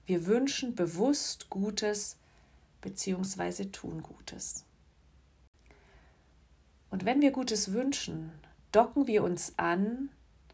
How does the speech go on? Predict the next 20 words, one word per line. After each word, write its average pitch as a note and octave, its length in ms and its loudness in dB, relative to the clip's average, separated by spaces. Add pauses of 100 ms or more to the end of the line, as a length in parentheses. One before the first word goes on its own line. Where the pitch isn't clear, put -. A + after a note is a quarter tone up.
(180)
an G#3+ 160 2
eine G#3+ 240 6
Liebe C#4 680 4
und F#3+ 200 -2
Güte A#3+ 440 -4
zum F#3+ 240 0
Leben, G#3 520 2
die A#3+ 140 -8
größer B3+ 640 4
und A3+ 140 -2
tiefer C4 480 2
und G#3+ 100 0
beständiger F#3 800 0
ist - 400 -4 (240)
als F3 360 -10
wir. F3+ 280 -10 (1500)
Gutes - 480 -4
Wünschen F#3 600 -6 (340)
ist - 340 -6
Gebet. F#3+ 680 -8